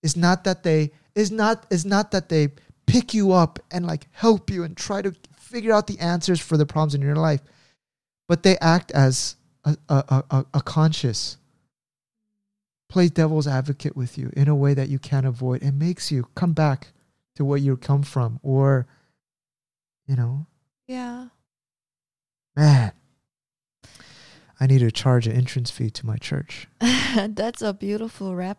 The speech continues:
Speaker 2: up. <laughs>
Speaker 1: That's, that's, that's something I really learned from my parents. Um, and the last thing, the last thing that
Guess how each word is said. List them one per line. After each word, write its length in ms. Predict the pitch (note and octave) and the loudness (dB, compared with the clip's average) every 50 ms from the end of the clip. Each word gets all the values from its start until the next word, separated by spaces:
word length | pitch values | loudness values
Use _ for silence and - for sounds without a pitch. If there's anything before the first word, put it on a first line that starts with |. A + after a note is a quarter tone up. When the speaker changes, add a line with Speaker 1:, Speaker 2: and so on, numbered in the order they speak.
| _ - | _ -10
Speaker 2:
up. 400 | - - - - - - - _ _ _ _ _ _ _ | -10 -10 -10 -10 -14 -18 -20 _ _ _ _ _ _ _
<laughs> 60 | - - - - _ _ _ _ | -12 -12 -12 -14 _ _ _ _
Speaker 1:
That's, 300 | - D#3+ D#3+ - - - - _ _ | -4 -4 -2 -4 -6 -10 -12 _ _
that's, 340 | - D#3+ D#3+ - - - - - _ | -2 -2 -2 -2 -4 -8 -10 -10 _
that's 220 | - F3 F3 - | -2 -2 -2 0
something 320 | - F#3 F3+ E3+ F3+ E3+ E3 | 0 0 0 0 0 2 4
I 140 | D#3 D3+ D3+ | 4 4 4
really 300 | D3 C#3+ D3 D#3 D#3+ D#3 | 4 2 2 2 2 2
learned 300 | C#3+ C#3+ D3 D3 C#3+ - | 2 4 2 2 0 -2
from 140 | - B2+ | -4 -2
my 120 | A#2+ A#2+ B2 | -2 -2 -2
parents. 500 | B2 - B2+ B2 B2 A#2+ A#2+ B2+ - - | -2 -2 -2 -2 0 -2 -2 -4 -6 -4
Um, 380 | B2+ A#2 A2+ A2+ A2 A2+ C3 C#3+ _ _ _ _ _ _ _ _ _ _ _ _ _ _ _ _ _ _ _ _ _ _ _ _ _ _ _ _ _ _ _ _ _ _ _ _ _ - - _ - | -2 -2 -2 -4 -6 -8 -10 -14 _ _ _ _ _ _ _ _ _ _ _ _ _ _ _ _ _ _ _ _ _ _ _ _ _ _ _ _ _ _ _ _ _ _ _ _ _ -20 -20 _ -4
and 120 | D3+ C#3+ | 0 2
the 80 | D#3 D3 | 2 4
last 360 | D3 D3 D#3 E3 D#3+ - - | 4 2 2 0 -2 -4 -6
thing, 280 | C3 A#2 G#2+ A#2+ C3 - _ _ _ _ _ _ _ _ _ _ _ _ _ _ _ _ _ _ _ _ _ | -8 -8 -8 -10 -14 -16 _ _ _ _ _ _ _ _ _ _ _ _ _ _ _ _ _ _ _ _ _
the 80 | - C#3 | -2 0
last 300 | C3 C3+ C#3+ D#3 D#3 - | 2 2 2 0 0 -2
thing 160 | - C3 A#2 A2 | -6 -6 -4 -4
that 280 | A2+ A2+ G#2+ G#2+ - | -2 -2 -4 -4 -8